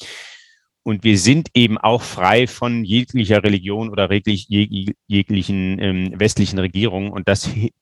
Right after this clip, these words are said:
das bedeutet, wir können eben auch weiterbleiben. Und da sehen wir eben jetzt, dass viele andere Organisationen, die sich eben politisch engagiert haben, was ja nicht schlimm ist, aber die sich politisch engagiert haben oder religiös engagiert haben,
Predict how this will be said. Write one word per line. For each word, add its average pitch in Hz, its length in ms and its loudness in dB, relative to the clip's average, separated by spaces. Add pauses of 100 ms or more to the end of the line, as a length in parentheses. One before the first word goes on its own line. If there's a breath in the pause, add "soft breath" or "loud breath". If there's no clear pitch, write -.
(220)
das 98 160 0
bedeutet, 101 500 -4
wir 101 120 0
können 143 300 -2
eben 104 220 4
auch 90 160 -2
weiterbleiben. 85 800 0 (600 loud breath)
Und 98 280 -8
da 101 160 6
sehen 117 240 4
wir 107 100 4
eben 113 140 2
jetzt, 107 320 2
dass 98 160 2
viele 131 320 2
andere 143 260 2
Organisationen, 104 720 -2
die 95 100 -4
sich 95 260 -2
eben 98 180 0
politisch 110 640 -2
engagiert 110 560 0
haben, 95 180 2
was 80 140 -4
ja 80 80 -8
nicht 73 160 -16
schlimm 175 220 2
ist, 92 200 0
aber 90 220 0
die 90 100 -6
sich 87 140 -6
politisch 113 320 -6
engagiert 101 460 -2
haben 92 200 2
oder 92 220 -2
religiös 107 560 -2
engagiert 104 480 0
haben, 95 280 2